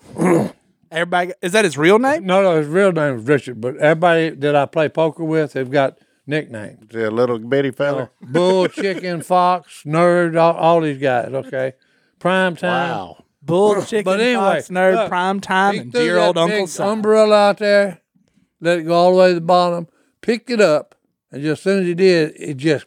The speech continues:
Speaker 1: boom, you know, and here he comes reeling it in.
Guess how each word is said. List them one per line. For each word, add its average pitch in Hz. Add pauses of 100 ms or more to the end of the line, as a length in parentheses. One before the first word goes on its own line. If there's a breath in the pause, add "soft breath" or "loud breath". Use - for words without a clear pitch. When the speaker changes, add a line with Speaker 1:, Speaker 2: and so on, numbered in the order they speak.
(220)
Speaker 1:
boom, 202 (760)
you 143
know, 135
and 127
here 170
he 170
comes 175
reeling 175
it 175
in. 143